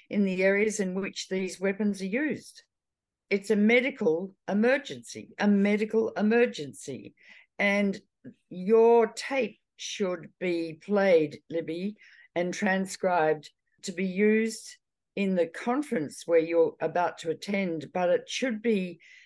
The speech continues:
transcribed and published in major newspapers, including New York Times, Washington Post, the, uh, newspapers in Britain and the like to educate people about what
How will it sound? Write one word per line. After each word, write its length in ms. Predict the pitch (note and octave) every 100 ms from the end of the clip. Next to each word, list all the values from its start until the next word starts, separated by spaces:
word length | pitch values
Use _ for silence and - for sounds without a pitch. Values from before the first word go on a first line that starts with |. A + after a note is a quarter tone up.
| -
transcribed 840 | - A3+ A3+ A3 - F#3+ F3 E3 - -
and 380 | F3 E3+ E3 - _
published 640 | - A#3+ A#3 G3+ D3 - -
in 260 | F#3 F3+ F#3
major 360 | A3 A3+ G#3+
newspapers, 800 | E3+ C#3+ C3+ F3 D3 C#3+ C#3+ - - _ _
including 520 | - F#3 G#3 F#3 F3+ F3+
New 140 | G3
York 240 | F#3 E3 -
Times, 460 | F3+ E3+ E3+ D#3+
Washington 540 | F3 F3 D#3+ D#3+ D3+ D3+
Post, 440 | F3 D#3 D3+ - - _ _ _ _ E3+
the, 320 | E3 D3+ B2+ - C#3+
uh, 120 | D3+
newspapers 720 | E3+ F#3+ G3 A3 F3+ D3+ D3
in 160 | E3 D#3
Britain 340 | F3+ F3+ E3
and 180 | D#3 D3
the 80 | D#3+
like 360 | F#3+ G3 E3 - - - -
to 200 | - - -
educate 640 | C4+ - G#3 F#3 D#3+ C3+
people 420 | - D3+ C#3+ C#3 - - -
about 500 | E3+ G3 F#3+ E3 -
what 180 | F#3